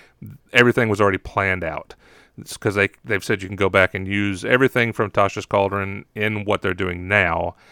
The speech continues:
So I, I guess that they're gonna take some of those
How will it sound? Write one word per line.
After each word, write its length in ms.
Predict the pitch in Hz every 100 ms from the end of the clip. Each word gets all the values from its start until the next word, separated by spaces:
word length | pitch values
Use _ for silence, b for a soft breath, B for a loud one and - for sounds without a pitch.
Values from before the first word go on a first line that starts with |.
| b b b b
So 180 | - 196
I, 380 | 175 190 185 -
I 220 | 131 143 - _ _
guess 460 | 233 196 190 -
that 160 | - 151
they're 120 | 160
gonna 180 | 143 135
take 280 | - 139 -
some 180 | 139 123
of 60 |
those 380 | 120 117 - -